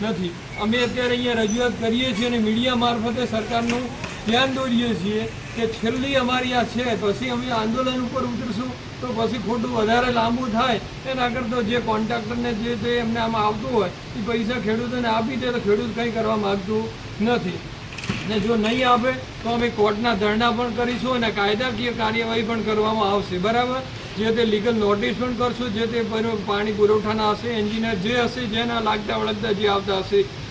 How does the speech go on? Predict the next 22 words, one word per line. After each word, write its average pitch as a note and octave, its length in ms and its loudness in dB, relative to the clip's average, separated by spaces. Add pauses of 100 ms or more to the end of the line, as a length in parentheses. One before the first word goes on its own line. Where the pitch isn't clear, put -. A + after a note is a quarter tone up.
(140)
એમને. G#3 260 2
બરાબર, B3+ 380 4 (300)
પછી A3 300 0
અમે C4 140 2
ફોજદારી B3 640 2
અને C4 180 0
સિવિલ B3 380 -2 (440)
બે B3+ 160 0
પ્રકારના B3+ 440 -2
કેસો A3+ 360 0
પણ B3 160 -2
કરશું G#3+ 340 0 (440)
અને A3+ 140 0
આ A3+ 140 6
પૈસા A3+ 400 2
અમે B3 300 4
લઈને A3+ 600 4
જ G3 180 0
રહીશું. A3 680 2 (280)
બરાબર, B3 340 2 (240)
જય A#3+ 160 4
હિન્દ, C4 300 2